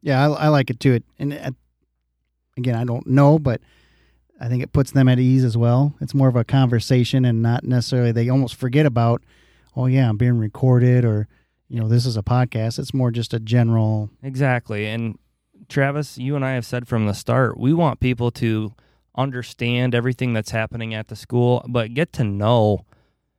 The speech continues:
Speaker 2: who's here. You know, we've got some great kids, we got some great staff. Let's, let's learn more about them.
Speaker 1: Yeah, and I, and I think we did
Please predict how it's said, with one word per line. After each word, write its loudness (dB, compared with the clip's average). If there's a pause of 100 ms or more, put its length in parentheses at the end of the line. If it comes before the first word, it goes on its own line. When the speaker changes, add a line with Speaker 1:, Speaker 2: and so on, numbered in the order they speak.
(360)
Speaker 2:
who's -2
here. -6 (360)
You -10
know, -2
we've 0
got -2
some -10
great -6
kids, -6
we -12
got -10
some -14
great -8
staff. -2
Let's, -10 (180)
let's -6
learn 2
more 0
about -2
them. -8 (100)
Speaker 1:
Yeah, 2
and 4
I, 2
and 2
I 2
think -4
we 0
did 2